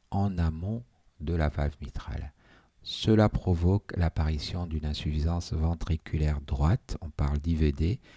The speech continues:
lorsqu'il y a donc augmentation, euh, de la pression artérielle post-capillaire puis pré-capillaire. Donc on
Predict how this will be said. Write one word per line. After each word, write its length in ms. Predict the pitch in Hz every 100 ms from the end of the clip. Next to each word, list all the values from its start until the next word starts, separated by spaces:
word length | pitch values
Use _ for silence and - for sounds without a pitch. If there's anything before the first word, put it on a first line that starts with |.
| - _
lorsqu'il 600 | 85 87 58 - - 85
y 140 | 85 85
a 240 | 90 120
donc 460 | - 90 98 - - 120 120 _ _ _ _ _ _ _ _ - _ _ _
augmentation, 960 | 110 101 104 98 95 90 - 101 90 82 71 _ _ _ _ - 87
euh, 400 | 76 73 71 76
de 140 | 76
la 180 | 73 71
pression 560 | - 90 - - 92
artérielle 760 | 85 82 - 78 78 80 80 76 -
post-capillaire 580 | 82 - 73 - 87
puis 200 | - -
pré-capillaire. 840 | 87 - 120 120 - - - 73 - _ _ _ _ _ _ _ _ -
Donc 240 | 76
on 80 | -